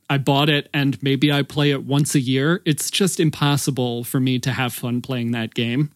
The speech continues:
But it's very, like, open galaxy, open world. You can fly around in your spaceship to wherever.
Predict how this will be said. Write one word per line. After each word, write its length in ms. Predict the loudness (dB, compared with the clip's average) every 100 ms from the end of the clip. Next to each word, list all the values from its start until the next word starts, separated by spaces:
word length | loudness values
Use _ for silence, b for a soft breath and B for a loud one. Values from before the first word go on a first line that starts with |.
| _
But 100 | 0
it's 140 | 2
very, 220 | 2 2 2
like, 220 | 0 -2 _ _
open 540 | 0 2 2 4 0 -2 _ _ -6
galaxy, 540 | 0 2 0 0 -2 -2
open 260 | 0 0
world. 300 | 0 -2 -4 -6
You 40 |
can 160 | -6 -6
fly 240 | -4 -2
around 280 | -2 -2 -2
in 80 | -2
your 100 | -4
spaceship 480 | -4 -4 -4 -8 -8
to 100 | -8
wherever. 320 | -8 -10